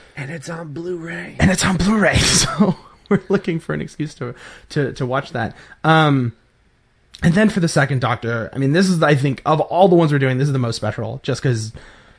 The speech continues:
Speaker 2: thank God. Uh, we're gonna do something different, but, well, they found Enemy of the World. So we're gonna watch Enemy of the World, um, which is a,
Speaker 1: Yeah.
Speaker 2: a David Whitaker story. That's the one where Troughton plays not only the Doctor, but the bad guy. Um,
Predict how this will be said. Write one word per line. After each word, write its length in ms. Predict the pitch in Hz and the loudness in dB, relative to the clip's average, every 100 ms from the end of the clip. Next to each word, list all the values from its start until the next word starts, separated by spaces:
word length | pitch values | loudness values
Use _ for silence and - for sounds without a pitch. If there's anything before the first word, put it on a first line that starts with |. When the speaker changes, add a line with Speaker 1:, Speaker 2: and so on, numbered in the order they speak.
| _ _ | _ _
Speaker 2:
thank 340 | - - 95 - | -14 -8 -6 0
God. 380 | 135 110 101 - - | 0 0 -2 -6 0
Uh, 160 | 139 | 0
we're 120 | 131 147 | 0 2
gonna 200 | 170 165 | 2 4
do 100 | 135 | 4
something 260 | 156 135 | 2 2
different, 340 | 127 147 131 - | 0 0 -2 -2
but, 260 | 123 120 _ - | -4 -4 _ 0
well, 300 | 160 185 - - | 2 2 -2 0
they 100 | 151 | 0
found 360 | 143 170 151 147 | 2 2 2 4
Enemy 240 | 131 127 | 4 2
of 40 | 120 | 0
the 80 | 113 | -2
World. 360 | 110 76 - - _ - | -6 -6 -10 -14 _ -8
So 520 | - 131 117 113 110 _ | 0 2 2 0 -4 _
we're 220 | 123 151 | -2 2
gonna 160 | 143 139 | 2 2
watch 240 | 127 120 | 2 0
Enemy 240 | 120 113 107 | 0 -2 -2
of 80 | 98 | -4
the 60 | |
World, 340 | 82 - 82 - _ | -6 -8 -10 -12 _
um, 380 | 147 147 135 117 | 2 2 2 0
which 180 | 127 135 | -4 -2
is 240 | 127 117 - - - - | -4 -6 -12 -20 -20 -12
a, 80 | - | -8
Speaker 1:
Yeah. 200 | 139 - - | -8 -12 -12
Speaker 2:
a 60 | - | -6
David 320 | - 156 151 | 0 2 2
Whitaker 320 | 143 160 156 | 2 2 2
story. 320 | 147 147 139 131 | -2 0 2 2
That's 220 | 127 - | 0 0
the 100 | 143 | 0
one 180 | 135 135 | 2 2
where 140 | 127 | 0
Troughton 600 | - 131 139 165 160 147 - - - - | 0 -2 2 4 4 4 -2 -20 -20 -4
plays 240 | 147 147 | 0 2
not 180 | 156 175 | 4 4
only 180 | 175 170 | 4 4
the 100 | 151 | 2
Doctor, 400 | 143 135 - 139 | 2 2 2 0
but 180 | 135 - | 0 0
the 80 | |
bad 320 | 156 196 160 123 | 0 2 2 0
guy. 360 | 113 78 120 - - - - | -4 -6 -10 -12 -20 -8 0
Um, 600 | 151 147 135 123 113 | 4 4 4 2 -2